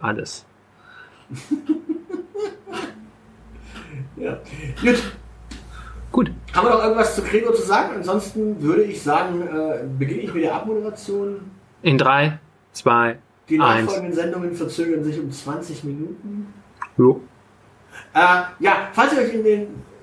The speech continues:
Speaker 2: von uns, äh, definierten Personas wiederfindet, äh,
Speaker 1: Fühlt euch bitte
Speaker 2: freuen
Speaker 1: nicht
Speaker 2: wir euch,
Speaker 1: angegriffen.
Speaker 2: äh, freuen wir euch, getroffen zu haben. Ähm, wir müssen uns noch klären, kurz, was, was müssen wir Gregor noch liefern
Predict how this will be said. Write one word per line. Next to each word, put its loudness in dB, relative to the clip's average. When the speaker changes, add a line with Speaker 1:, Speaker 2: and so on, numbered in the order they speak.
Speaker 2:
von -2
uns, -4
äh, -6
definierten -2
Personas 0
wiederfindet, 0
äh, -2
Speaker 1:
Fühlt 4
euch 6
bitte 6
Speaker 2:
freuen 6
Speaker 1:
nicht 4
Speaker 2:
wir 4
euch, 4
Speaker 1:
angegriffen. 2
Speaker 2:
äh, 0
freuen 2
wir 2
euch, -2
getroffen -2
zu -4
haben. -4
Ähm, -6
wir 4
müssen 4
uns 6
noch 0
klären, 2
kurz, -2
was, -2
was -6
müssen -4
wir -2
Gregor -2
noch -6
liefern -4